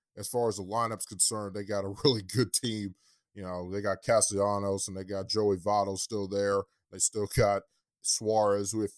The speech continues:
forty-eight home runs. And you got the Moose Man there, ha-, had, had a thirty-eight home run season. Uh, Cincinnati's gonna be a pretty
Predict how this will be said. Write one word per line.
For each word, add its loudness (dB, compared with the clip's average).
forty-eight -4
home -8
runs. -6
And -8
you -4
got 0
the -6
Moose 6
Man 0
there, 2
ha-, -8
had, 0
had 0
a -2
thirty-eight 2
home -6
run -6
season. 2
Uh, 0
Cincinnati's 4
gonna -4
be -6
a -4
pretty -6